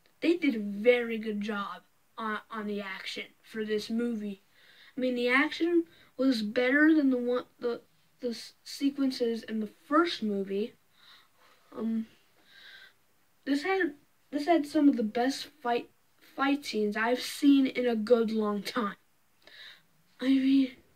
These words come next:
the fight scenes were off the chain. And in po-, kind of a post-credits, credit scene, there was not much of a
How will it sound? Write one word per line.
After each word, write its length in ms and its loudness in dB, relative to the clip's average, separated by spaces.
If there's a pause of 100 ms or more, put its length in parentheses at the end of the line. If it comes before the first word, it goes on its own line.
(520)
the 80 -6
fight 520 -2
scenes 360 0
were 340 -2
off 320 -2 (180)
the 160 2
chain. 800 2 (2500)
And 280 -4 (1400)
in 280 2 (760)
po-, 240 4 (240)
kind 340 8
of 140 8
a 100 6
post-credits, 1040 4 (120)
credit 460 2
scene, 480 4 (340)
there 280 2 (180)
was 180 0
not 400 4
much 220 0
of 120 -2
a 100 -2